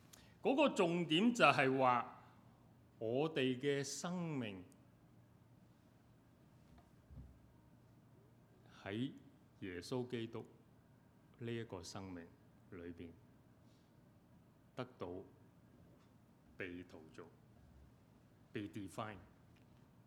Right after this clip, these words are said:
基督徒嘅生命係咩生命？基督徒嘅生命，我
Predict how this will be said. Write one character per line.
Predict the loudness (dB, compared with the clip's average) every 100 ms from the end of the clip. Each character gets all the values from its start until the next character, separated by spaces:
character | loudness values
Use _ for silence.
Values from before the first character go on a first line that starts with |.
| -20 -20 -20 -20 -2
基 | 6
督 | 8
徒 | 8 8
嘅 | 8
生 | 8 8 8
命 | 8 6 2 -6 -18 -20 -20 -20 -20 -20 -20 -4
係 | 0
咩 | 2 0
生 | -2 -4 -4
命？ | -6 -14 -20 -20 -20 -20 -20 -20 -14 4
基 | 6
督 | 6
徒 | 4 2
嘅 |
生 | 4 4 4
命， | 2 2 0 -4 -12 -20 -20 -20 -20 -20 -20 -20 -8
我 | -2 -2 -2 -6